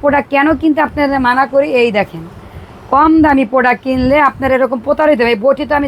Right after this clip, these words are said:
জাগাইতেই পারতাছি না, এটা কি দেয়া কি করব জানি না। এই দেখেন এটার বেলেটটা দেখেন আপনার, এগুলো টিন দিয়ে তৈরি করছে এবং প্যারাক মারা, দুই, একটা স্ক্রু মারা, একটা স্ক্রু বলে। আর এই বটির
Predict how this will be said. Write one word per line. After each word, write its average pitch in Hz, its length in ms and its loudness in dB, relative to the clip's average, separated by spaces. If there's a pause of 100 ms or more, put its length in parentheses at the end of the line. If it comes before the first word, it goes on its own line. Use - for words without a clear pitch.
(120)
জাগাইতেই 254 460 -2
পারতাছি 240 420 -2
না, 285 60 2 (600)
এটা 233 200 2
কি 269 120 0
দেয়া 269 220 4
কি 269 140 -6
করব 262 160 2 (140)
জানি 247 180 0
না। 277 100 0
এই 240 100 2
দেখেন 175 180 -6 (720)
এটার 302 300 2 (120)
বেলেটটা 294 420 2
দেখেন 233 260 -2
আপনার, 262 260 -2 (440)
এগুলো 311 200 4 (160)
টিন 359 180 2 (100)
দিয়ে 320 120 4 (100)
তৈরি 262 260 4
করছে 247 280 -2 (180)
এবং 277 160 0 (500)
প্যারাক 320 340 2 (140)
মারা, 262 240 2 (200)
দুই, 359 160 0 (200)
একটা - 200 -4 (140)
স্ক্রু 247 220 -6 (120)
মারা, 175 200 0 (600)
একটা 339 160 -2 (120)
স্ক্রু 370 240 2
বলে। 320 160 4
আর 285 60 4 (100)
এই 349 180 2
বটির 349 240 0